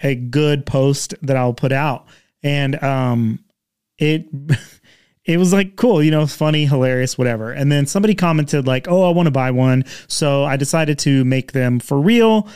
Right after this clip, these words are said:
but they're expensive because if you are watching the video, you saw the sticker is huge. It's, like, eleven inches wide. And so they were, they were super expensive to make. So I didn't make very many. I think I ordered twenty, and, um,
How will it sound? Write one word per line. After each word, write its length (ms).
but 200
they're 160
expensive 720
because 480
if 180
you 280
are 120
watching 320
the 60
video, 260
you 160
saw 400
the 100
sticker 380
is 220
huge. 600
It's, 140
like, 80
eleven 480
inches 320
wide. 420
And 140
so 520
they 140
were, 180
they 120
were 100
super 300
expensive 460
to 100
make. 180
So 100
I 60
didn't 240
make 200
very 180
many. 280
I 60
think 180
I 120
ordered 560
twenty, 680
and, 340
um, 680